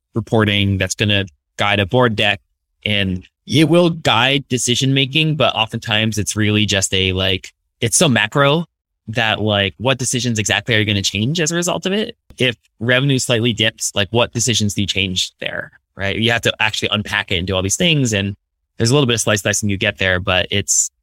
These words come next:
less plugged into the point of decision making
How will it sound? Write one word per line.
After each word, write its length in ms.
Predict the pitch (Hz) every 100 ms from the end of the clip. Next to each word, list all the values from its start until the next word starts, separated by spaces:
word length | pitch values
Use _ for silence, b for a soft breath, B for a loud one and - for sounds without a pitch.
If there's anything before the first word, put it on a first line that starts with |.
| -
less 400 | 123 123 - - _ -
plugged 220 | 110 107
into 480 | 104 98 101 101 92
the 100 | 98
point 240 | - 107
of 80 | 95
decision 300 | - 92 90
making 340 | 90 87 90